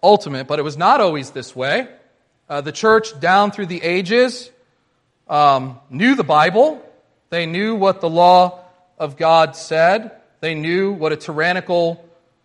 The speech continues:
government looked like. They knew what just laws were. They knew what just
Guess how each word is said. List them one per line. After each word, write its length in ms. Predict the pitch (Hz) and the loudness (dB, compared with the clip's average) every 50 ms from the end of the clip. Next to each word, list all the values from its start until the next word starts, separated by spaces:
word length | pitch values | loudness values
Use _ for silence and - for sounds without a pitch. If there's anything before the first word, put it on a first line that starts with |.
| _ _ - | _ _ -14
government 580 | 131 139 170 196 196 190 202 196 185 180 151 139 | -2 2 4 4 4 2 -2 -4 -4 -6 -6 -4
looked 240 | 156 180 180 - - | -4 -4 -4 -2 0
like. 320 | 190 190 202 214 208 208 | 2 4 4 2 0 -4
They 120 | - 160 151 | -8 -8 -8
knew 180 | 160 175 190 | -6 -6 -4
what 180 | 170 165 143 123 | -4 -4 -6 -6
just 420 | 123 127 175 180 180 175 - - | -2 2 2 2 2 2 -4 -10
laws 480 | 139 147 160 165 175 175 180 180 - - | -4 2 4 6 6 6 6 4 0 -2
were. 240 | 175 185 196 196 175 | -2 0 0 0 -2
They 120 | 165 156 | -4 -6
knew 160 | 151 175 180 | -6 -6 -4
what 220 | 170 165 135 123 127 | -4 -4 -4 -6 -4
just 460 | 120 170 170 175 180 - - - | 0 4 4 4 4 2 -4 -12